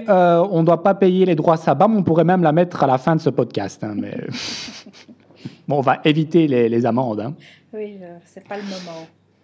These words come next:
Speaker 1: Ce que j'ai aussi remarqué, en fait, les chansons de notre jeunesse, quand tu vas plus dans le style R and B, c'est quand même très vulgaire aussi, hein.
Speaker 2: C'est toujours très vulgaire aujourd'hui, je te dirais.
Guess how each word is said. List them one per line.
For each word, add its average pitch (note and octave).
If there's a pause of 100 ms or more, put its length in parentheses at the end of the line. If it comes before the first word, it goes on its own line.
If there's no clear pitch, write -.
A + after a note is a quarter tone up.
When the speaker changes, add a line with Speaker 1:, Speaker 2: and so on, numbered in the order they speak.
(200)
Speaker 1:
Ce -
que D#3+
j'ai E3+
aussi F3+
remarqué, G#3
en F3
fait, G#3 (300)
les F#3
chansons F#3
de G3
notre D#3
jeunesse, D#3
quand E3
tu E3
vas D#3
plus F#3
dans D3
le C3+
style D3
R B2+
and C3+
B, E3
c'est D3+
quand D#3
même D#3
très D3
vulgaire G#2+
aussi, F#2+
hein. A2 (500)
Speaker 2:
C'est -
toujours A3+
très G3
vulgaire F#3+
aujourd'hui, F#3
je -
te F3
dirais. C#3+